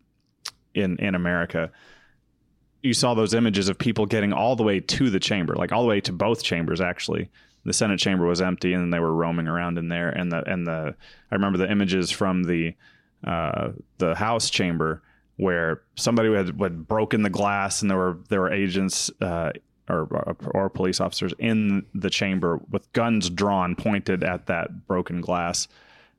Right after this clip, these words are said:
uh, window. And, and then,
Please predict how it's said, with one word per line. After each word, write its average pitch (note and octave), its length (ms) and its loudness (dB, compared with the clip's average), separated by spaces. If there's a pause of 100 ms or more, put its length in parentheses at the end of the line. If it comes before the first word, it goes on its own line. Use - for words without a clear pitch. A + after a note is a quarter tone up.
(140)
uh, F2 160 0
window. F2 600 0
And, F2 540 -4 (1300)
and G#2 160 2
then, F#2+ 380 0